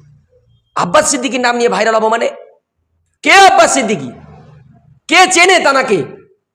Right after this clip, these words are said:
অনর্থক কথাবার্তারা। আজ আমি, আমি আপনাদের সামনে মেসেজ দিতে চাইছি,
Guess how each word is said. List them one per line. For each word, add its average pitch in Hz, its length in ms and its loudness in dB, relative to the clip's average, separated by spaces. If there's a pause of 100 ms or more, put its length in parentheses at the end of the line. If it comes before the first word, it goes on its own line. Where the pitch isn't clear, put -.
(1600)
অনর্থক 277 460 -2
কথাবার্তারা। 240 580 -4 (800)
আজ 233 240 0
আমি, 226 220 -2
আমি 220 200 -4
আপনাদের 202 300 -6
সামনে 202 200 -8
মেসেজ 190 320 -6
দিতে 208 180 -8
চাইছি, 156 320 -8